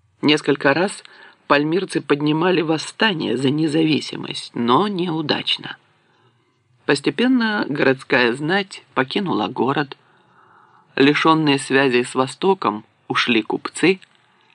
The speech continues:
а вслед за ними без дела остались водители караванов, чиновники, искуснейшие ремесленники. И Пальмира начала чахнуть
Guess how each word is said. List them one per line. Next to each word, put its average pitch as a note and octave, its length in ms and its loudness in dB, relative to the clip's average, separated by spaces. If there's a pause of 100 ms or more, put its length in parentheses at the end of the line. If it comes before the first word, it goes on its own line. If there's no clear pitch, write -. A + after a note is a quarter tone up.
(720)
а D#3+ 180 2
вслед A3+ 260 0
за A3+ 100 2
ними B3 480 2 (220)
без C3+ 340 2
дела G3+ 380 2
остались - 680 -2 (180)
водители C#3 600 0
караванов, D#3+ 720 -2
чиновники, E3+ 840 -2 (500)
искуснейшие G#3 1080 0
ремесленники. C3+ 960 -4 (1160)
И C4 180 0
Пальмира A3+ 800 0
начала E3+ 500 -2 (120)
чахнуть - 680 -4